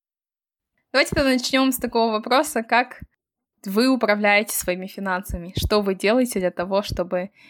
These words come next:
как-то за ними следить и отслеживать ваши доходы, расходы, ваши накопления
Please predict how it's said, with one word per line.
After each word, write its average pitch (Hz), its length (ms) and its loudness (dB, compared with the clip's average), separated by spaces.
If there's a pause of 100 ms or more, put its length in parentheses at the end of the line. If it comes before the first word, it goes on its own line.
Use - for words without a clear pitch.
(340)
как-то 180 640 0 (220)
за 196 140 -6
ними 196 180 -2
следить 180 640 -6 (520)
и 240 80 0
отслеживать 190 760 -2 (560)
ваши 175 540 -2
доходы, 185 500 -2
расходы, 185 960 0 (280)
ваши 170 280 -6
накопления 185 880 -4